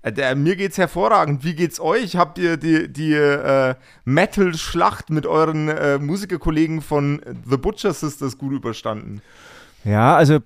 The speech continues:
Speaker 2: psychisch, ähm, häng ich drin. Also die, die blauen Flecken, die sind so verheilt, aber psychisch, klar, das war schon, äh, war schon Terror und, ähm, ich bin noch ein bisschen in Therapie. Darüber sollte man eigentlich keine Witze machen, ne? Ähm, aber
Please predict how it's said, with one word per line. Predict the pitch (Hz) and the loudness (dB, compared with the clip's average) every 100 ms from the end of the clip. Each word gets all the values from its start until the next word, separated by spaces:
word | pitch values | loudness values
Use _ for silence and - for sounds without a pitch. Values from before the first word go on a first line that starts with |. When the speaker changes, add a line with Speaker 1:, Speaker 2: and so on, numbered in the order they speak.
| - | -2
Speaker 2:
psychisch, | - 190 185 214 - 196 | 2 4 6 4 4 4
ähm, | 160 156 | 4 6
häng | 147 160 | 6 6
ich | 143 - | 2 -2
drin. | - 151 | 2 4
Also | 180 156 | 6 4
die, | 151 | 4
die | 156 | 2
blauen | 135 160 175 | 4 2 2
Flecken, | - 190 208 | 2 0 2
die | |
sind | 190 | 2
so | 185 | 2
verheilt, | 165 160 151 185 | 2 4 4 4
aber | 180 160 | 4 0
psychisch, | - 180 196 - | 0 0 0 2
klar, | 156 147 | 2 2
das | 139 - | 0 0
war | 147 | -2
schon, | 156 151 151 | 2 0 0
äh, | 151 127 | 0 -2
war | 131 143 | 0 0
schon | 135 143 143 131 - 98 | 0 -2 -2 -6 -12 -16
Terror | - 139 160 185 202 196 139 | -4 0 4 4 6 6 4
und, | 151 131 | 2 2
ähm, | 139 139 | 2 2
ich | 135 | 0
bin | 156 | -2
noch | 156 | 0
ein | 143 | -2
bisschen | 151 160 | -2 -4
in | 147 | -2
Therapie. | 139 135 - 170 202 - - - | -2 -2 -2 -2 -4 -10 -20 -6
Darüber | 113 104 | -2 -2
sollte | 92 92 | 0 -2
man | 87 | -2
eigentlich | 87 | -2
keine | 92 90 | -2 -4
Witze | 98 101 | -4 -2
machen, | 92 85 | -2 -2
ne? | 90 92 - - - | -4 -6 -10 -12 2
Ähm, | 135 123 120 123 | 4 6 4 4
aber | 131 120 | 4 4